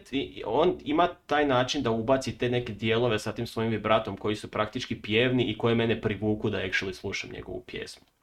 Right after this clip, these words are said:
A, specifično u ovoj pjesmi postoji taj dio gdje Post Malone iz nekog standardnog svog repa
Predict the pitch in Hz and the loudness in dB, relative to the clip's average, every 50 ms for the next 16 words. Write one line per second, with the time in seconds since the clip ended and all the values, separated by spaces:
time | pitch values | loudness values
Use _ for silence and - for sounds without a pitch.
0 | _ _ _ _ _ _ _ _ _ _ - _ _ - 113 110 110 110 110 110 | _ _ _ _ _ _ _ _ _ _ -20 _ _ 2 4 6 6 6 6 4
1 | - - - 120 - 135 135 135 131 117 - 113 107 113 120 117 117 113 113 120 | 2 -2 -6 -4 2 4 4 4 4 0 0 2 2 2 4 4 6 6 6 8
2 | 139 147 143 143 - 117 101 104 120 120 - 135 123 117 117 107 110 - - 110 | 6 4 2 2 0 2 4 4 4 2 2 2 2 4 2 2 -2 -2 0 0
3 | 113 - - 120 120 123 120 120 104 113 120 123 120 107 95 - - _ _ _ | 0 2 0 0 2 2 0 0 2 0 2 4 4 4 2 0 -4 _ _ _
4 | - - 110 107 107 104 104 - - 113 113 - - 104 101 104 113 110 101 98 | -8 -4 0 0 0 0 -2 -2 -2 -4 -4 -2 -4 -4 -2 0 2 2 0 -2
5 | 95 - 107 104 95 95 - - - 104 110 117 98 104 101 - - 110 104 - | -2 -4 -4 -6 -6 -8 -8 0 2 2 2 2 0 -2 -4 -4 -4 -4 -2 0
6 | 101 104 123 - - 185 - - | 2 2 2 4 4 2 2 2